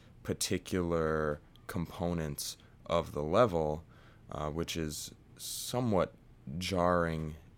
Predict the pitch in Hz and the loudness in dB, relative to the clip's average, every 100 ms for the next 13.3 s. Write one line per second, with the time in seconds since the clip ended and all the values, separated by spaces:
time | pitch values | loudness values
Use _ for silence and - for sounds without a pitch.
0 | - - - 82 82 80 71 - - 90 | -20 -20 -8 -4 -2 -4 -4 -4 0 2
1 | 76 71 - - - - - - - - | 2 -2 -8 -20 -20 -20 -20 -20 -12 -2
2 | 80 78 78 78 80 80 - - - - | 0 0 -2 -4 -6 -10 -16 -20 -20 -20
3 | - - - - - - - - 90 87 | -20 -20 -20 -20 -20 -20 -20 -8 -4 -2
4 | - 101 95 90 87 - 87 80 73 87 | 2 2 2 0 0 2 2 2 0 0
5 | 78 82 76 - 87 85 82 80 80 - | 0 -4 -6 -4 0 0 0 0 -4 -10
6 | - - - - 101 90 - 82 78 - | -20 -20 -12 -4 -2 0 0 -2 -4 -6
7 | - 90 85 82 78 78 78 76 78 73 | -4 -2 0 0 0 0 -2 -2 -4 -4
8 | 76 76 - - - - - - 73 71 | -4 -6 -12 -16 -20 -20 -12 -4 -2 0
9 | 71 76 - 92 85 76 80 80 73 82 | -2 -4 -2 -2 -2 -2 -2 0 0 2
10 | 78 76 - 78 - - 76 76 80 - | 0 -2 -4 -6 -6 -8 -6 -4 -4 -4
11 | 69 73 71 - - - - - - 76 | -4 -4 -8 -14 -20 -20 -20 -18 -8 -6
12 | 73 76 76 78 - - - - - - | -4 -4 -6 -10 -14 -20 -20 -20 -12 -2
13 | 87 80 78 | 2 2 0